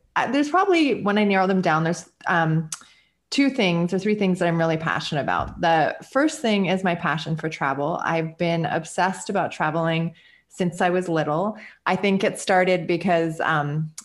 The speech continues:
I grew up in the U K, and I know I don't sound like I grew up in the U K, but I did, and I'm still British at heart. Um, but I moved when I was ten and moved to Canada. And so we grew up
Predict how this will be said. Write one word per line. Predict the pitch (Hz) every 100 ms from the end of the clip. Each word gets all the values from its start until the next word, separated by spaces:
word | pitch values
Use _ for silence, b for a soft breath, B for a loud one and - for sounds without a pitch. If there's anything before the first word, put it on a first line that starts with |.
| _
I | 185
grew | 180 185
up | 180
in | 196
the |
U | 180 170
K, | - 143 147
and | 196 170
I |
know | 170 175
I | - 202
don't | 214 -
sound | 185 156 165
like | 170
I | 180
grew | 160 151
up | 151
in |
the | 165
U | 160
K, | 160 147 165
but | -
I | 240
did, | 233 208 185 190
and | 185
I'm | 196
still | - 233 240 - _
British | 214 208 214 220
at |
heart. | 196 170 170 - B B B
Um, | 196 196
but | 208
I | 208
moved | 202 214 226 226
when | 202
I | 180
was | 170 170
ten | - 185 156 175
and | - 170 170 160 165
moved | 160 160
to | -
Canada. | 180 160 147
And | 170
so | -
we | 202
grew | 202 247 294
up | 202 -